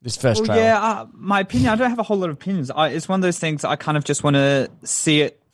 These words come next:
Speaker 2: for what it is when it comes out.
Speaker 1: Yeah.
Speaker 2: Um,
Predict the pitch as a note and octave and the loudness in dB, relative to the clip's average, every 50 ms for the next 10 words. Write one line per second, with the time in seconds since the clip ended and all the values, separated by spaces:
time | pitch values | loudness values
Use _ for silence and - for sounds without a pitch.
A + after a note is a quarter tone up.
0 | _ _ _ - - E3 D3+ D3+ D3 C#3+ C#3 C#3+ C#3+ - D3 C#3+ C3+ A#2 - - | _ _ _ -6 -4 0 2 2 2 0 0 -2 -2 -2 -2 -4 -4 -4 -4 -2
1 | C3+ B2+ A2+ B2 A#2+ C3 D#3+ G#3 G#3 - - A#2 A2 G#2+ G#2+ - _ _ _ _ | -2 -2 0 0 2 2 2 0 -2 -4 -8 -10 -8 -10 -10 -14 _ _ _ _
2 | - - B2+ C3 C3 C3+ C3+ C3+ C3+ C3+ C3+ C3+ | -8 -4 -2 0 0 2 0 0 0 -2 -4 -6